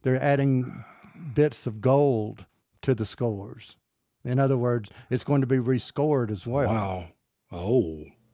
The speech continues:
Speaker 1: If, if I read correctly.
Speaker 2: Oh. I'm just thinking that one of the things that doesn't match with continuity for the rest of the series is this idea that the, the Daleks are basically bumper cars.
Speaker 1: <laughs>
Speaker 2: And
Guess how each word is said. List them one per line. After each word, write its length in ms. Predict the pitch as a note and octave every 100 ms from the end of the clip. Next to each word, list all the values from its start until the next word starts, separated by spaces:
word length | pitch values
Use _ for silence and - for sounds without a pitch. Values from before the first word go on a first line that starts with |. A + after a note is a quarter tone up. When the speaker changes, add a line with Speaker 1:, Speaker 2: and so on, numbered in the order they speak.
| _ _ -
Speaker 1:
If, 260 | G#2+ C#3
if 260 | C#3+ C#3 D3
I 100 | D3
read 300 | D#3 C#3 G2
correctly. 560 | A#2+ - G2 - - -
Speaker 2:
Oh. 500 | D#2+ G2+ D2+ D#2 D#2+ - _ _ - - - - - _ _
I'm 120 | C#3+
just 200 | G#3 -
thinking 260 | G3 D#3 C#3+
that 120 | B2+
one 160 | B2+ D#3+
of 60 |
the 80 | D3
things 260 | - C#3 B2
that 140 | G#2+
doesn't 420 | C3 C3+ C#3 A#2+
match 360 | A2 A#2 A#2+ -
with 120 | G#2
continuity 800 | - B2 G#2+ G2 G#2+ A#2+ G#2+ E2
for 180 | - A#2
the 140 | G2
rest 320 | F#2 G#2 - B2+
of 140 | F2+
the 180 | F#2+ F2
series 800 | - - A2 A2+ B2+ A#2 A2+ - -
is 180 | G#2+
this 220 | G#2+ A#2+ B2
idea 340 | A2 A2+ A2+
that 260 | G#2 G2+ -
the, 320 | G2+ F#2+ F#2 F2+
the 100 | G#2
Daleks 460 | G#2 A#2 A2 -
are 60 | G#2+
basically 360 | F#2 A2 - F#2+
bumper 320 | F#2 G2+ F2+
cars. 540 | - E2 C#2 - - -
Speaker 1:
<laughs> 60 | - _ - - _ G#3 F3+ D#3 D3+ - C#3+ - A#2 A#2 _ _ _ _ - A#2+
Speaker 2:
And 360 | A#2+ A2+ G#2